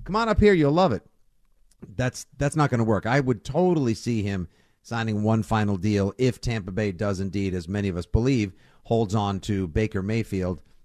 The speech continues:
and they run it back as they try to run the A F C South again as well.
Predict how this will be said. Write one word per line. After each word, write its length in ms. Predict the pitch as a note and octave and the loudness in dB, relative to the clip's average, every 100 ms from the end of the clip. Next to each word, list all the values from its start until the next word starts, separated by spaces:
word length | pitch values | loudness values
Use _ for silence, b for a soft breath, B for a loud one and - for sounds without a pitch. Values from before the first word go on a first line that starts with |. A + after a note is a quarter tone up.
| _ | _
and 160 | G#2+ B2 | -6 0
they 120 | D3+ | 2
run 200 | A2 G2 | 2 -2
it 100 | F2+ | -4
back 240 | F#2 F2+ | -6 -6
as 80 | F#2+ | -6
they 120 | F#2+ | -6
try 240 | F#2+ G2+ F2+ | -4 -4 -4
to 60 | F2 | -4
run 220 | F2+ F2+ | -4 -4
the 220 | F#2 F#2 | -6 -6
A 40 | |
F 80 | F#2 | -6
C 140 | - E2+ | -8 -6
South 300 | G2+ F#2 F#2 | -4 -4 -6
again 240 | E2+ E2 | -6 -6
as 100 | D2+ | -6
well. 300 | F#2 E2 | -4 -4